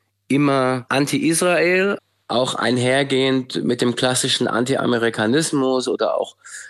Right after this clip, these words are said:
Antikolonialismus. Also da schwingen so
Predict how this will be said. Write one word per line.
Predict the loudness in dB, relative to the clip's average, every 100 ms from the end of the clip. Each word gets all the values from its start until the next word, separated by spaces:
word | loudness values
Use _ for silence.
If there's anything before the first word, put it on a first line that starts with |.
| -2
Antikolonialismus. | 0 0 0 2 2 2 2 2 2 0 0 0 -6 -10 -10
Also | -4 0
da | 2 2
schwingen | 2 2 4 4 2
so | 2 2 0